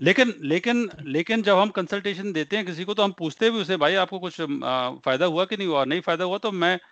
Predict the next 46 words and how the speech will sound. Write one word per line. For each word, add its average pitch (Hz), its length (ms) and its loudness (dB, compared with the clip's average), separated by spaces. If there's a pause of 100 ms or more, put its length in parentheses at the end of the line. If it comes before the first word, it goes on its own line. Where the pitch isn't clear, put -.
(360)
कई, 147 260 -4
कई 143 140 -4
बार 190 200 0
मैं 190 300 0 (340)
उनको 147 220 -6
बोलता 151 260 0
हूँ 226 100 0
कि 190 100 -2
हम, 151 180 2
मैं 160 140 0
पैसे 151 260 0
वापस 151 260 0
भी 190 80 -12
कराऊँ। 160 200 0
मैंने 156 280 -2
कईयों 175 260 -2
के 202 100 -6
पैसे 175 300 0
वापस 170 320 0
भी 240 80 -2
करे 170 220 0
हैं, 127 100 -2
जिनको 139 240 -6
लगा 156 260 2
कि 165 180 -6
ठीक 165 240 -8
है 165 80 -2
जी, 160 200 -6 (500)
जो 147 260 4
भी 247 120 2
रीजन 185 300 -2
से। 135 220 -4
बाकी 135 380 -2
मेरे 156 200 -2
पास 151 220 -2
रिकॉर्ड 147 340 -2
बहुत 135 280 -2
ही 170 40 -6
मेरा 151 180 -2
वो 143 160 -2
है 139 140 -2
कि 139 280 -4 (420)
ऐसा 139 240 -2
नहीं 147 180 2
है 147 80 0
कि, 135 240 -4